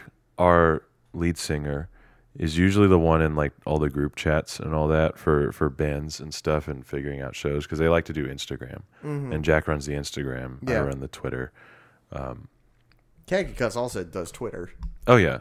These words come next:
Speaker 1: They do Twitter big time, but the,
Speaker 2: Yeah.
Speaker 1: the group chat for the show was in Instagram.
Speaker 2: I
Speaker 1: I
Speaker 2: see. I see.
Speaker 1: So Jack
Speaker 2: I'm
Speaker 1: was at
Speaker 2: sorry.
Speaker 1: work all morning. He didn't get out of
Speaker 2: Yeah.
Speaker 1: work till, like, three P M, and he wasn't checking his phone.
Speaker 2: Mm-hmm.
Speaker 1: So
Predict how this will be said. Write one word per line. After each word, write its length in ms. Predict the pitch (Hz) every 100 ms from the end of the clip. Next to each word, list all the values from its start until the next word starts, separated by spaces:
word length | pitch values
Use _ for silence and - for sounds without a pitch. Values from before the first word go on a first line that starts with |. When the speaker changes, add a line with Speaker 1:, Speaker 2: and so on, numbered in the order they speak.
| -
Speaker 1:
They 100 | 85
do 100 | 95
Twitter 280 | - 87 76
big 240 | 76 76
time, 260 | 73 67 64
but 180 | 67 -
the, 240 | 73 62
Speaker 2:
Yeah. 120 | - 90
Speaker 1:
the 220 | 76 69 - - -
group 220 | 90 92
chat 240 | - 82
for 80 | -
the 100 | 73
show 280 | - 78 73
was 260 | 67 67 -
in 240 | 76 71
Instagram. 600 | - 71 - - - 135
Speaker 2:
I 60 | -
Speaker 1:
I 20 |
Speaker 2:
see. 340 | 135 - 98 101 -
I 40 |
see. 300 | - 92 92 - _
Speaker 1:
So 480 | - - 73 69 - - - - _
Jack 320 | - 98 113
Speaker 2:
I'm 40 | 120
Speaker 1:
was 100 | 87
at 60 | 76
Speaker 2:
sorry. 60 |
Speaker 1:
work 500 | 69 85 73 - - - - -
all 220 | 73 71
morning. 420 | 69 69 64 -
He 100 | 82
didn't 180 | 82 90
get 120 | 90
out 100 | 82
of 80 | 78
Speaker 2:
Yeah. 120 | 107
Speaker 1:
work 100 | 104
till, 120 | - 73
like, 180 | 67
three 200 | - 71
P 240 | 71 73 65
M, 220 | 69 82
and 80 | -
he 60 | 76
wasn't 280 | 76 73 71
checking 240 | 73 69
his 100 | 64
phone. 380 | - 76 64 - - - - -
Speaker 2:
Mm-hmm. 180 | 135 135
Speaker 1:
So 420 | 123 82 76 69